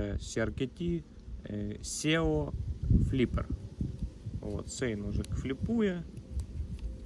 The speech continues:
Е, ціна цього ножа при-, на, е, на літо дві тисячі двадцять другого року, на серпень місяць,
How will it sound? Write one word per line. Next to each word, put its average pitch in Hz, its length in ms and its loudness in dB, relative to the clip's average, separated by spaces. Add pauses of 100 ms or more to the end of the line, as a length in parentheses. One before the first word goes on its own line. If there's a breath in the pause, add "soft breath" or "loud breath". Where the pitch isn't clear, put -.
(360)
Е, - 100 6 (100)
ціна 135 300 -2
цього 143 240 -2
ножа 139 400 0 (140)
при-, 127 140 2
на, 120 160 0 (180)
е, 117 260 2
на 117 460 2 (840)
літо 113 480 2
дві 104 140 -4
тисячі 104 340 -4
двадцять 104 360 -2
другого 104 520 0
року, - 380 -2
на 131 100 -6
серпень 135 460 -4
місяць, 127 440 -2